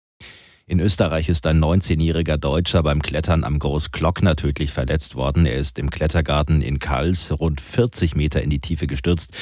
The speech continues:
Wie es zu diesem Unfall kommen konnte, das ist noch unklar. Die Polizei hat jetzt jedenfalls eine Obduktion angeordnet. Es ist schon der dritte tödliche Bergunfall eines Deutschen in Tirol und das innerhalb weniger Tage.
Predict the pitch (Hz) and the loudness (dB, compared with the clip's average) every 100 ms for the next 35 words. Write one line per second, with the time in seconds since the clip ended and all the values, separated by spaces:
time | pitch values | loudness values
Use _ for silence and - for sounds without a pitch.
0 | - - 85 85 - 85 76 80 92 80 | -14 -8 -2 -2 0 0 0 2 2 2
1 | 76 - - 117 95 - 80 90 - 69 | -2 0 2 4 4 2 2 2 0 -4
2 | 69 - 76 - 73 - 98 101 87 82 | -4 -4 -6 -2 -4 -2 2 2 4 2
3 | 85 87 85 - 67 80 69 76 - 76 | 2 0 -2 -2 0 2 2 -2 -2 -2
4 | 73 80 73 76 80 - - 82 - - | 0 0 0 2 0 0 -2 -6 -4 -2
5 | 80 90 73 73 52 78 90 80 - - | 2 2 2 0 0 2 4 2 -6 -14
6 | - - 101 120 - 123 113 92 95 113 | -14 -2 2 2 2 4 4 2 2 2
7 | 131 147 - 117 110 117 - 82 92 92 | 4 0 4 2 2 0 0 0 0 0
8 | 82 76 82 80 80 - 71 87 - 80 | 0 0 2 0 -2 0 0 2 2 2
9 | 80 78 73 85 85 78 76 85 - 101 | 2 2 2 2 2 0 0 0 2 4
10 | 85 76 - 92 90 71 - 82 98 107 | 4 2 2 4 4 2 0 2 4 4